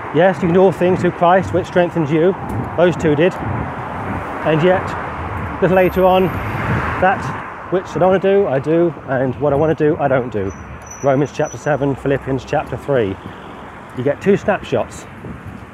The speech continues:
of somebody saved, living it, achieving great things, and yet within a split second, falling from grace, unable to live it,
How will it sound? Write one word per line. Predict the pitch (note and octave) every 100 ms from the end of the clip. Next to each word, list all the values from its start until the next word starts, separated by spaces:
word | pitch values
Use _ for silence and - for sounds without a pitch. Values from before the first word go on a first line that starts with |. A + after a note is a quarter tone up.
| - - -
of |
somebody | - F3 D#3 D3
saved, | - E3+ F#3 G#3 - -
living | E3 F3
it, | G3 - - - - - - - - - - - - -
achieving | - E3 C#3
great | C#3+ D#3
things, | - D3+ D#3+ C#3
and | C#3+
yet | D3+ D3+ -
within | C3 C#3
a |
split | - D#3
second, | - C#3 - C3+ C#3 - - - - - - - - - -
falling | - F3 C#3+
from | C3
grace, | B2 C3 C3 A#2+ - - _ _ _ - - -
unable | C#3+ B2+ A2+
to |
live | B2 A2
it, | -